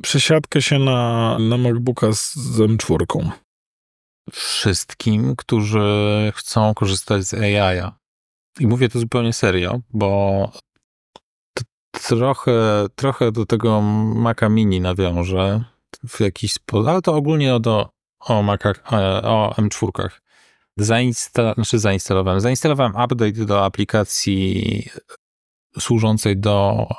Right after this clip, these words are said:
Speaker 2: upscalowania, czyli powiększania obrazków. Wrzucasz tam małego J P G a i możesz go rozdmuchać do absurdalnych rozmiarów, zachowując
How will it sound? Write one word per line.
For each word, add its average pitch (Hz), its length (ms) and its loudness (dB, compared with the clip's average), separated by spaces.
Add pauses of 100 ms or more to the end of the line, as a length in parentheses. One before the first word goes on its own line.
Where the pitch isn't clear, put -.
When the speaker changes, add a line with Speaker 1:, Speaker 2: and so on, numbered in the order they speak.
Speaker 2:
upscalowania, 98 760 0
czyli 92 220 -2
powiększania 98 600 0
obrazków. - 680 -4 (640)
Wrzucasz 104 320 2
tam 85 340 0 (720)
małego 98 380 2
J 92 160 0
P 131 160 0
G 143 100 0
a 131 60 2
i 120 40 2
możesz 120 340 -2
go 113 160 0
rozdmuchać 104 580 0
do 98 500 2
absurdalnych 107 680 0
rozmiarów, 98 760 0
zachowując 101 1000 0